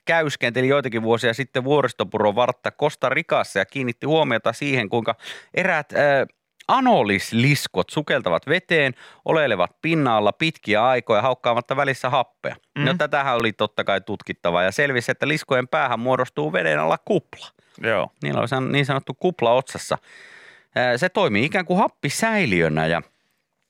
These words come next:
Speaker 1: liskoista vetehisin, eli vesianoli, Anolis aguaticus, pystyy hengittämään vedessä yli varttitunnin. Se siis hengittää kuplasta sisään ja ulos samaa ilmaa niin kauan, että siinä vielä riittää happea.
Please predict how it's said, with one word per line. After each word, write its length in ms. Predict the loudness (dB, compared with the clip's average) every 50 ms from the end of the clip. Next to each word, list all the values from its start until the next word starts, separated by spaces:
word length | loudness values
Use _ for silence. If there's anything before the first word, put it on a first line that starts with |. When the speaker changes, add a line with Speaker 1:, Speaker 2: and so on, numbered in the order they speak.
| -20 -16 -8
Speaker 1:
liskoista 680 | -2 0 0 0 -2 -2 0 0 0 0 0 -2 -2 -2
vetehisin, 800 | -2 -4 0 0 0 0 2 0 -2 -2 0 0 0 0 -2 -6 -12 -20 -20 -16 _ -4
eli 240 | -2 0 0 0 -2 -2 -4
vesianoli, 960 | -4 -4 -2 0 0 0 0 2 2 2 0 2 2 2 2 2 2 2 0 -2 0
Anolis 540 | -2 0 2 2 2 4 4 2 0 -2 -2 -2
aguaticus, 1160 | 0 0 0 0 0 2 2 4 4 2 2 0 -4 -6 -10 -10 -8 -10 -12 -12 -12 -12 -14 -12 -6
pystyy 340 | -6 -6 -6 -4 -2 -2 0
hengittämään 540 | 0 -2 -4 -6 -4 -4 -2 -2 -2 0
vedessä 420 | 0 0 2 2 0 0 0 -2 -2
yli 160 | -2 0 0
varttitunnin. 880 | 2 0 0 -2 _ -6 -6 -2 0 2 2 2 2 2 -2 -4 -6 -10 _ _ -20 -20 -20 -20 _ _
Se 120 | -6 -2
siis 200 | -2 -2 -2 0
hengittää 480 | -2 -2 0 0 -2 -2 _ -2 -4 -2
kuplasta 560 | -2 -2 -2 -2 0 0 -2 -2 -2 -2 -4
sisään 440 | -2 -2 -2 -2 0 0 0 0 2
ja 80 | 2 2
ulos 380 | 2 2 4 4 2 2 0
samaa 360 | -2 0 2 4 4 4 4
ilmaa 340 | 4 2 2 2 2 2 2
niin 200 | 2 2 0 2
kauan, 280 | 2 2 2 4 2 0
että 220 | 0 _ -4 -2
siinä 260 | 0 0 0 0 2
vielä 240 | 2 2 2 2 2
riittää 400 | 0 0 -2 -2 _ -2 -2 0
happea. 520 | 0 0 -2 -4 _ _ _ -6 -4 -4